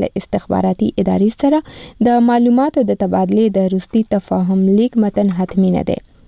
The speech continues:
بل خوا افغان سرچینې هم وایي ولسمشر دا منلې چې د پاکستان له آی ایس آی سره د معلوماتو د تبادلې په اړه د تفاهم لیک په متن کې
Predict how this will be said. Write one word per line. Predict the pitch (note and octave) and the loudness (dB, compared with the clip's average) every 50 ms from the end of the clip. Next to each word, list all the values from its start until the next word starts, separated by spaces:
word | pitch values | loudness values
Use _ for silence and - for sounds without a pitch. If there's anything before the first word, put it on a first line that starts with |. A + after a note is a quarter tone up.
| - - G#3 F#3+ F#3 G3 | -8 -2 -2 0 2 2
بل | G3+ G#3 G3+ - | 0 0 -2 -2
خوا | G#3+ G3+ G3+ - - - - - - - - - G3 | -2 -2 -2 -4 -8 -20 -20 -20 -20 -10 -4 -2 0
افغان | G3+ F#3+ - G#3 A3+ C4 D4 D4 C#4 - | 0 0 0 0 0 0 0 0 -2 -2
سرچینې | B3 A3+ G3+ - - G3+ G#3 G3+ G3 | -4 -4 -4 -4 -2 0 0 2 2
هم | G3+ G#3+ A3 A3+ B3 | 2 4 4 4 4
وایي | B3+ C4 C#4 D4 C#4+ | 4 4 2 2 2
ولسمشر | C#4 B3 - - - D4 D4+ - D#4 C4+ A#3 | 0 0 -2 -2 -2 -2 0 0 0 0 2
دا | A#3+ A#3 A3+ | 2 2 2
منلې | A3+ A3 A3 G#3+ A3 G#3+ - | 2 2 2 2 2 0 -2
چې | - G3 G3+ | -2 -4 -2
د | - G3 | -2 -2
پاکستان | F#3+ G3 F#3+ - - G3 G3 F#3+ F#3+ F#3 F#3 F#3 | -2 -4 -4 -4 -2 -2 0 0 0 0 0 0
له | F3+ F3+ F3+ - _ _ - - - - - - - - _ - - - G#3 G3+ | 0 -2 -4 -8 _ _ -20 -20 -20 -20 -20 -20 -20 -20 _ -14 -6 -2 0 0
آی | G3 G3 | 0 0
ایس | - - - A3 | -2 -2 0 0
آی | A3+ A#3+ A#3 - - | 0 0 0 -2 -2
سره | A#3 A3+ A3 G#3+ G3 G3 F#3+ | 0 2 2 0 0 0 0
د | F#3 F#3 F#3 | 0 0 0
معلوماتو | F3+ F#3 F#3 G3 G#3 A#3 B3 - G#3 F#3 F3 | 0 0 2 2 2 0 0 0 -2 -2 -2
د | F3+ F3+ - F3 | -2 -2 -4 -2
تبادلې | E3+ F3 F3 F3 F3+ F#3+ F#3 - - | -2 -2 -2 0 0 -2 -2 -2 -2
په | F#3+ F#3+ | -2 -2
اړه | F#3+ F#3+ F#3 F3+ F#3 | -2 -2 -2 -2 -4
د | - - | -4 -4
تفاهم | E3+ - - F3+ F3+ F3 F3 F3 F#3 G3+ | -6 -4 -2 -2 0 2 2 2 2 0
لیک | A3 - - G#3 | 0 0 -2 0
په | F#3+ F#3 | 0 0
متن | F#3+ F#3 - G3 G3 F#3+ | 0 0 0 0 0 0
کې | - | 0